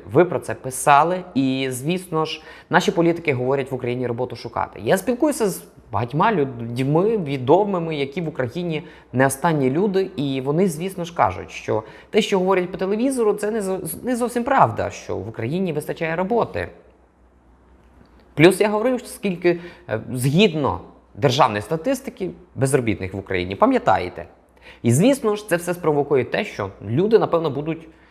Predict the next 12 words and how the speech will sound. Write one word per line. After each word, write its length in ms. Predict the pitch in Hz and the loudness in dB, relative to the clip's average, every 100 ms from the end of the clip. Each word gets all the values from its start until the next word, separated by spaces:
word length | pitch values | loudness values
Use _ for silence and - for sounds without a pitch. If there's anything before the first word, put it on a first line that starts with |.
| _ _ _ _ _ _ - | _ _ _ _ _ _ -2
бастувати, 640 | 113 - 101 95 107 98 | -2 0 2 4 4 2
страйкувати 500 | - 127 113 104 123 | -4 -4 -2 -2 -2
на 80 | 135 | -4
кордоні, 380 | 139 113 95 90 | -4 -2 -2 -4
попри 300 | 101 104 98 - - _ _ - | -8 -6 -8 -10 -20 _ _ -2
ці 140 | - | 2
всі 200 | 120 131 | 4 4
заборони 400 | 110 101 113 147 | 2 4 2 0
під 120 | 113 101 | -4 -6
час 180 | 107 | -8
військового 420 | 104 - 98 98 98 | -8 -4 -2 -2 -6
стану. 320 | - 90 | -4 -4